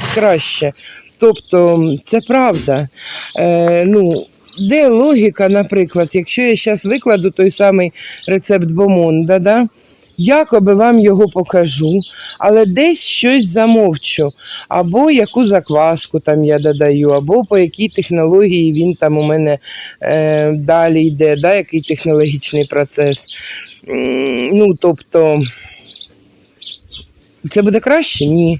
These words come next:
Ви просто переведете молоко. Ну, якоби я дам вам рецепт. Я не вважаю так правильно. Я вважаю, що правильно і чесно признатися в тому, що да, я не хочу ділитися своїми рецептами безкоштовно. Е,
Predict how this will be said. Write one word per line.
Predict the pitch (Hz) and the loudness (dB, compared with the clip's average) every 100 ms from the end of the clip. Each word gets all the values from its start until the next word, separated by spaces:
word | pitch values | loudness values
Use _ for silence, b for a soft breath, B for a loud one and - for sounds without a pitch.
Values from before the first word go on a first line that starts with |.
| - | -4
Ви | 160 | -4
просто | 226 277 240 | -4 -2 -2
переведете | 180 170 160 165 196 | 0 0 0 0 0
молоко. | 208 180 170 - 120 - B B B B | 2 2 0 -2 -4 -4 B B B B
Ну, | 180 | 2
якоби | 185 226 339 311 226 196 | 4 4 2 2 2 2
я | 180 208 | 4 2
дам | 175 185 190 | 2 2 4
вам | 175 175 | 2 2
рецепт. | 170 - 139 - | -2 -2 -4 -2
Я | 208 | 0
не | 330 311 | 2 2
вважаю | 233 196 160 139 | 2 2 2 2
так | 127 131 - | 0 -4 -2
правильно. | 233 285 240 214 196 B B B B | 0 2 2 2 0 B B B B
Я | - 220 | 0 2
вважаю, | 220 196 185 190 175 | 4 4 4 4 2
що | - 170 | 0 0
правильно | 190 220 214 196 180 170 170 165 156 151 | 2 4 4 4 4 4 2 2 2 2
і | 151 147 | 2 0
чесно | - 190 214 - 190 165 151 | 0 0 0 0 0 0 0
признатися | 156 151 185 214 175 160 | -2 0 0 0 -4 -4
в | 143 | -4
тому, | 185 208 190 - B B | 0 0 0 -4 B B
що | - - | -4 -2
да, | 180 165 156 | 2 2 4
я | 151 | 2
не | 151 | 2
хочу | 143 233 - 208 | 0 -2 -2 -2
ділитися | 156 151 202 - - | 0 2 0 -4 -12
своїми | 151 156 160 156 | -6 -2 0 0
рецептами | 143 135 196 - 175 156 151 B B B - | -2 -2 -4 -2 -2 -2 -4 B B B -6
безкоштовно. | 170 - 170 - - 147 135 135 139 - B B B B B - - - | -6 -2 -4 -4 0 2 2 0 -4 -8 B B B B B -16 -16 -14
Е, | 50 50 | -14 -12